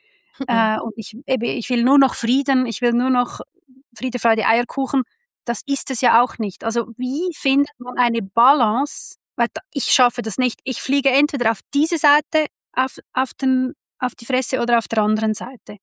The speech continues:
Speaker 1: Mhm.
Speaker 2: Mitte
Speaker 1: Aber das
Speaker 2: schaffe ich nicht.
Speaker 1: das meinte ich nicht mit, es ist kein Entweder-Oder.
Speaker 2: Hm.
Speaker 1: Weißt du, das meinte ich nicht mit, wenn du dein Telefon weglegst,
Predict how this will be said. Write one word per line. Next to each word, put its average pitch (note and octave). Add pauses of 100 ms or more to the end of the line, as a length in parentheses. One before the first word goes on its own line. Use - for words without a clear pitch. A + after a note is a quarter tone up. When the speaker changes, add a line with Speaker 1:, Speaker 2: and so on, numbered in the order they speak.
(580)
Speaker 1:
Mhm. A3+ (220)
Speaker 2:
Mitte C4+
Speaker 1:
Aber A#3
das C#4+
Speaker 2:
schaffe B3+
ich - (100)
nicht. - (580)
Speaker 1:
das -
meinte D4+
ich -
nicht B3
mit, A#3 (1080)
es A3+
ist B3+
kein A#3
Entweder-Oder. F#3+ (160)
Speaker 2:
Hm. A3+ (400)
Speaker 1:
Weißt G3+
du, B3
das A3+
meinte A#3+
ich G#3+
nicht A3+
mit, A#3 (300)
wenn G#3+
du G#3+
dein G#3+
Telefon G#3+
weglegst, F#3+